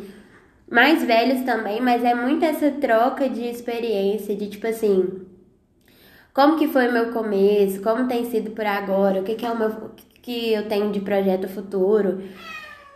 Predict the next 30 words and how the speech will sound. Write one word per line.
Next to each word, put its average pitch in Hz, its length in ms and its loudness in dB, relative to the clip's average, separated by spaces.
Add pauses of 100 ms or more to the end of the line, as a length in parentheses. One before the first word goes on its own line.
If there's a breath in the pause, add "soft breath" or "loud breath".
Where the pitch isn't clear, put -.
(120)
porque 247 1160 2 (340)
pra 254 140 0
gente 302 280 2
trocar 285 880 4
e 254 140 0
saber, 254 460 -2
tipo, 247 580 -4 (680 loud breath)
beleza, 202 560 4
todo 240 300 4
mundo 254 260 2
tá 240 200 2
aqui 240 320 -2
passando 240 520 0
por 226 180 0
isso, 208 360 0
que - 80 -2
é 220 60 2
uma 220 140 2
coisa 208 260 -2
que 214 100 -4
eu 208 100 0
vi 214 180 -2
muito 214 360 2
depois 202 320 -2
que - 80 -12
comecei 196 440 -4
a - 20 2
entrar 196 260 -2
no 190 80 2
meio, 185 460 0